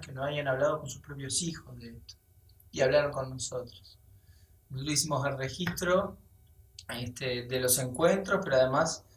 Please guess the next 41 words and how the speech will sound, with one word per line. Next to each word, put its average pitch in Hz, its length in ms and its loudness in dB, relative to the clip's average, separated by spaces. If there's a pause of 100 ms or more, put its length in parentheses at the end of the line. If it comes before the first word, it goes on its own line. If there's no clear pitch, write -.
(240)
hicimos 143 300 -2
entrevistas 135 420 -4
personales 147 720 2
porque 131 240 -4
habían 139 300 0
cosas 156 300 -6
que - 120 -10
eran 139 280 -4
muy 139 140 -6
fuertes 135 500 0
para, 113 440 -8 (840)
para 113 220 0
que 117 320 -8
la 113 100 -8
gente 135 320 -8
las - 140 -6
contara 117 720 0 (100)
así, 127 680 -8
a, - 320 -6
a - 40 0
viva 139 260 6
voz, 139 260 6
a, 135 60 -2 (340)
a, - 40 -8
frente 139 280 -6
a - 20 -4
un 127 140 -6
público. 127 680 -6 (640)
Este, 117 920 -4 (1200)
pero 139 340 0
ta, 151 280 10
cada 185 200 10
vez 190 180 6
que 180 80 2
lo 147 120 4
presentamos 143 560 2
al 143 100 -4
documental, 131 640 2
hay - 160 2
gente 165 320 -8
que 117 480 -8